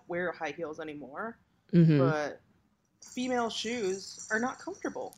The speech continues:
Speaker 2: They're
Speaker 1: Even
Speaker 2: the
Speaker 1: the,
Speaker 2: worst. Yeah.
Speaker 1: even the casual ones.
Speaker 2: Mm-hmm.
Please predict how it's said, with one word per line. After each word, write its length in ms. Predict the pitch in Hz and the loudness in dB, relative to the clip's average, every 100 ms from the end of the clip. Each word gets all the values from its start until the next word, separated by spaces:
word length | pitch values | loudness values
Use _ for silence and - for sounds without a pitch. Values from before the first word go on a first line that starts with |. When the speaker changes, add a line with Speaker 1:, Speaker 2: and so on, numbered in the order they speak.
| _ | _
Speaker 2:
They're 240 | 180 175 | 12 12
Speaker 1:
Even 100 | 185 | 12
Speaker 2:
the 60 | 180 | 12
Speaker 1:
the, 20 | |
Speaker 2:
worst. 600 | 160 156 147 - - - - | 12 12 12 10 2 0 -2
Yeah. 200 | 233 151 | 4 6
Speaker 1:
even 160 | 151 277 | 6 4
the 80 | 269 | 2
casual 640 | - 262 294 269 254 170 | -2 -4 -2 -2 0 -2
ones. 580 | - 85 - _ - - | -6 -12 -18 _ -20 6
Speaker 2:
Mm-hmm. 340 | 175 175 190 | 10 12 12